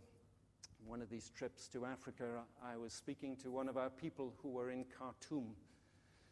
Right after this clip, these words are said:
And in Khartoum, in North Sudan, right now, there again is a crackdown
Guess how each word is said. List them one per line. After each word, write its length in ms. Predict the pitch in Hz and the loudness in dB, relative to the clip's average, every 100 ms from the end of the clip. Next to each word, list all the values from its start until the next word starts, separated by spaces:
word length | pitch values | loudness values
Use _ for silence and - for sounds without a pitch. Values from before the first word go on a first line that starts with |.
| - - - - | -20 -20 -20 -4
And 460 | 127 135 131 131 120 | 2 6 6 6 8
in 220 | 131 123 | 6 6
Khartoum, 600 | 120 131 127 - 156 143 | 2 2 2 6 8 8
in 120 | 131 | 8
North 260 | 127 135 135 | 8 6 6
Sudan, 720 | - 135 135 135 135 135 131 123 | 2 6 8 10 8 6 4 4
right 220 | 131 127 | 2 4
now, 340 | 127 135 135 127 | 4 4 4 6
there 220 | 127 123 | 6 6
again 420 | 120 143 139 131 | 6 8 8 8
is 140 | 127 131 | 6 2
a 60 | |
crackdown 840 | 131 - 131 - - 131 127 127 | 0 2 2 2 2 2 2 2